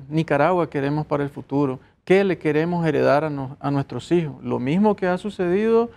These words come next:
los últimos cuarenta, cincuenta años, dictadura tras dictadura, eh, o queremos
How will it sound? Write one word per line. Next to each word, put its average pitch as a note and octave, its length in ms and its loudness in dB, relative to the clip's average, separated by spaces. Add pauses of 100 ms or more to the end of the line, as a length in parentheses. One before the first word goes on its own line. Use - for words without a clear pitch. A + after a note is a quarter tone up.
(300)
los F3 160 2
últimos G3+ 360 2
cuarenta, G3+ 420 0
cincuenta F#3 580 0
años, A#3 260 -2
dictadura E3+ 580 0
tras E3 160 -2
dictadura, F3 640 0 (600)
eh, D3+ 460 -2 (200)
o D3+ 100 0
queremos F3 540 0